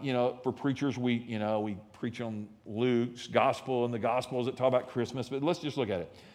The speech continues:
And then in, uh, yeah, Luke two nineteen. Ready? He says these words. Well, it'd be helpful if I get on the right page. Ready? "But Mary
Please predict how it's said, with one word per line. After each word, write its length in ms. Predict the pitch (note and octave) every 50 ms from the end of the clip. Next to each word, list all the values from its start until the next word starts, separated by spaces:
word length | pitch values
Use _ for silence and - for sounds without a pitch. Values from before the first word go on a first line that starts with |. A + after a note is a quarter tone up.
| - - - _ _ _ _ _ _ _ _ _ _ _ _ _ -
And 200 | C#3+ C#3 C#3+ D3
then 540 | D#3 F3+ G3 G#3 G#3+ G#3+ G#3 F#3+ E3+ D#3+ D3 - - - - _ _ _ _ _ _ _ _ _ _ _ _ _ _ -
in, 240 | - B2+ B2 B2 A#2+
uh, 240 | A#2 G#2+ G2 F#2 - - - -
yeah, 180 | A#2 F#2+ - - - - - -
Luke 300 | - A#2 B2 B2 A#2+ A#2+
two 160 | - - B2+ A2
nineteen. 380 | G#2+ G2+ E2+ - - G2+ F#2+
Ready? 260 | G2+ A2+ B2 C#3+ D3+ - - - - - - _ _ _ _ _ _ _ _ _ -
He 100 | B2+ A#2+
says 260 | - D3+ D3 A#2+ B2
these 160 | C3 A#2 G#2
words. 400 | A#2+ G#2 F#2+ E2 E2 - - - - - - _ _ _ _ _ - _ _ _ _ -
Well, 180 | A#2+ C3 A#2+ -
it'd 120 | - -
be 140 | G#2 A#2 A2 G2+ - - - -
helpful 300 | - C#3+ C3 - B2+ F#2+
if 60 | A#2
I 60 | A2+
get 80 | A2 A2
on 80 | G#2+
the 60 | G#2
right 160 | G2+ G2+ - -
page. 320 | - G2+ D#2+ C2+ - - - - _ _ _ _ _ -
Ready? 240 | A#2+ A#2+ B2+ D3+ D3+ - - - - - - - - - - - _ _ _ _ _ _ _ _ _ _ _ _ _ _ _ _ _ _ _ _ _ _ _ _ _ _ _ _ _ -
"But 240 | A#2 C#3 D3+ -
Mary 500 | C#3 C3 C#3+ D#3+ F#3 G3 G3 G3+ G3 -